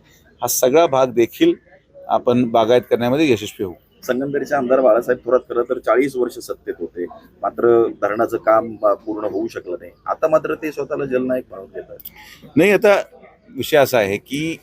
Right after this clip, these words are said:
Speaker 1: शेवटी आपण स्वतःची प्रतिमा जाहिरातीद्वारे काय निर्माण करतो, यापेक्षा जनतेच्या मनामध्ये काय जाहिरात प्रतिमा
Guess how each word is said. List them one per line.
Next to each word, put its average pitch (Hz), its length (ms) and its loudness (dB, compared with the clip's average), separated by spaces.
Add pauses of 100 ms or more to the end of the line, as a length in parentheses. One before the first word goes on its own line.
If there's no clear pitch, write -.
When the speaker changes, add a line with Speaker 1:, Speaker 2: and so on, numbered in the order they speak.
Speaker 1:
शेवटी 156 680 2
आपण 160 440 0 (840)
स्वतःची 143 360 2
प्रतिमा 151 640 2 (1160)
जाहिरातीद्वारे 131 680 4
काय 135 180 2
निर्माण 120 360 0
करतो, 104 420 -6 (400)
यापेक्षा 156 500 2
जनतेच्या 131 520 2
मनामध्ये 156 480 4
काय 156 260 2
जाहिरात 139 300 4
प्रतिमा 139 400 -4